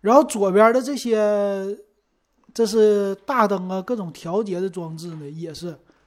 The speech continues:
哎，沃尔沃的感觉。对，我想起来了，沃尔沃的那种的感觉啊，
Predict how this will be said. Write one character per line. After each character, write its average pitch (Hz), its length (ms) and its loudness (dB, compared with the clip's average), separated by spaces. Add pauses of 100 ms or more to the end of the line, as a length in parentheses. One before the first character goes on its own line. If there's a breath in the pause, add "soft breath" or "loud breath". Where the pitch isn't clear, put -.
(140)
哎， 143 220 -12
沃 196 140 2
尔 175 100 2
沃 190 200 0
的 160 80 -6
感 151 200 -14
觉。 131 240 -18
对， 160 140 -12 (240)
我 151 100 -16
想 156 220 -8
起 170 60 -4
来 135 140 -8
了， 135 180 -18
沃 196 100 2
尔 165 120 0
沃 196 220 2
的 156 100 -8
那 160 120 -10
种 151 160 -16
的 143 80 -14
感 143 200 -14
觉 135 100 -16
啊， 135 200 -14